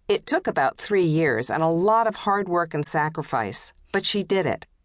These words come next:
She got her family out of a financial crisis. Most financial advisors would say this is a success story.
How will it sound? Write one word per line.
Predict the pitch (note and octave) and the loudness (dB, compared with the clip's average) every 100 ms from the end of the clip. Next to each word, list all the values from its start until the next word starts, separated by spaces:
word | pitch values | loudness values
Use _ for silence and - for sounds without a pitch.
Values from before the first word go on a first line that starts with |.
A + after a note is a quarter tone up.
| _ _ _ - | _ _ _ -6
She | - G#3 | -2 -2
got | E3 E3+ A3 | 0 0 2
her | B3+ | 0
family | - F#3+ F#3 F#3+ - | 0 0 0 -2 -2
out | E3+ F3+ | -2 -2
of | G3 | -2
a | D#3 | -4
financial | D#3 D3 D3 D#3 D#3+ E3+ | -2 0 0 0 0 -2
crisis. | E3 C#3+ C3+ - - - - _ _ _ _ _ _ _ _ _ _ | -2 -4 -4 -6 -4 -6 -6 _ _ _ _ _ _ _ _ _ _
Most | D#3+ F#3 C4 - | -2 0 -2 -2
financial | D3+ D3 D3 - | -2 -2 -2 0
advisors | C3+ A#2+ D3 F3 D3 B2 D3+ | -2 0 0 2 -2 -2 -2
would | D3+ | -2
say | - D#3 | 0 0
this | C#3+ G#3 G3 | 0 0 0
is | E3+ | -2
a | |
success | E3 A3 - B3 D#4+ | 0 -2 0 0 0
story. | - C#3 A2+ D2+ - | -2 -2 -2 -4 -10